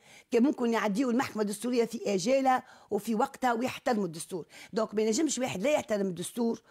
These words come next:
وماهوش ديمقراطي، لأنه الديمقراطية ما تقولكش: "أطلع بالغش في الانتخابات وإشي الأصوات وتبييض أموال وحلالك وحرامك باش توصل تعطي العلاش وتعمل الطهورات باش توصل للبرلمان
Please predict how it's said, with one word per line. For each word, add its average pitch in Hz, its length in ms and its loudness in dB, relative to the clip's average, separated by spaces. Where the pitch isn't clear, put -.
وماهوش 240 420 2
ديمقراطي، 233 760 0
لأنه 220 180 2
الديمقراطية 214 760 0
ما 208 80 -2
تقولكش: - 300 -2
"أطلع - 240 -2
بالغش 190 600 -4
في - 80 -10
الانتخابات 190 640 0
وإشي 240 300 0
الأصوات 233 560 0
وتبييض 240 360 2
أموال 233 360 2
وحلالك 254 600 0
وحرامك 262 720 2
باش 226 160 0
توصل 277 300 2
تعطي 285 220 -2
العلاش 294 420 2
وتعمل 254 280 2
الطهورات 285 500 4
باش 220 120 -2
توصل 349 240 2
للبرلمان 262 680 2